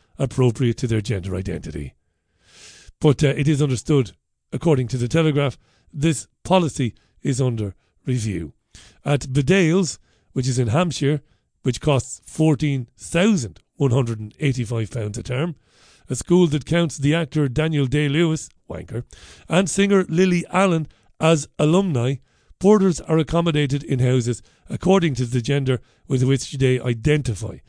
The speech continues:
according to a policy on the school's website. Well, the parents, the parents, the parents, if you've got the money to pay over fourteen grand a term, a term, meaning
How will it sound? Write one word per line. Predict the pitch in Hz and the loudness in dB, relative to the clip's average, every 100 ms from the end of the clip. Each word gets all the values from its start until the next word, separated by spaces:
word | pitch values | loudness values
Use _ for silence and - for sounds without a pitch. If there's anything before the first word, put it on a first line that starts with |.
| _ _ 131 | _ _ -10
according | - 135 123 113 | 0 0 0 0
to | 120 | 0
a | 117 | 0
policy | 127 120 107 120 98 _ _ - | -2 -2 -2 -4 -6 _ _ -6
on | 123 120 | -4 -2
the | 117 | -4
school's | - 123 113 98 - | -4 -2 -2 -4 -10
website. | 117 117 120 - - - - - _ _ _ _ _ _ _ - | -8 -4 -4 -6 -14 -14 -18 -20 _ _ _ _ _ _ _ -10
Well, | 120 | -6
the | 104 | -2
parents, | 139 170 147 101 - - _ - | 0 2 0 -4 -14 -20 _ -14
the | 101 | -2
parents, | 127 143 117 - | 0 2 0 -6
the | 104 | -8
parents, | 123 127 113 90 - _ _ _ _ - | -4 -2 -4 -8 -18 _ _ _ _ -12
if | - | -2
you've | 160 147 | -2 0
got | 175 170 _ _ - | 0 -2 _ _ -12
the | 135 151 | 0 2
money | 143 143 127 95 _ _ _ _ _ _ | 2 0 -2 -6 _ _ _ _ _ _
to | - | -8
pay | - 143 135 113 - _ _ - | 0 2 2 -2 -8 _ _ -4
over | 139 135 | -2 0
fourteen | - 156 139 143 131 | 0 2 2 0 -2
grand | 120 131 131 110 - _ - | -2 0 0 -4 -10 _ -2
a | 151 | 0
term, | 143 - 131 120 104 85 - _ _ _ _ _ _ _ _ | 0 -2 -2 -2 -4 -8 -18 _ _ _ _ _ _ _ _
a | 156 156 | 0 0
term, | 135 143 135 113 87 76 _ _ _ _ _ | 0 -2 -2 -4 -8 -16 _ _ _ _ _
meaning | 143 156 143 117 80 | 0 2 0 -4 -8